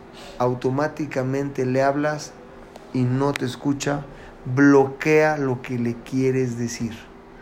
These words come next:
¿correcto? No puedes hablar con él en eso.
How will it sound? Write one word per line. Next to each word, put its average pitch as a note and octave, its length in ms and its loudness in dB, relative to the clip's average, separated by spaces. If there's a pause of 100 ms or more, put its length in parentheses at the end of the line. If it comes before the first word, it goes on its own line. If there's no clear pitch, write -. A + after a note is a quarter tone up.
(220)
¿correcto? C3+ 500 -2 (640)
No D#3 280 4
puedes E3+ 500 -2
hablar C#3+ 300 -2
con C3+ 180 -6
él C3 140 -4
en B2 80 -4
eso. A#2 220 -8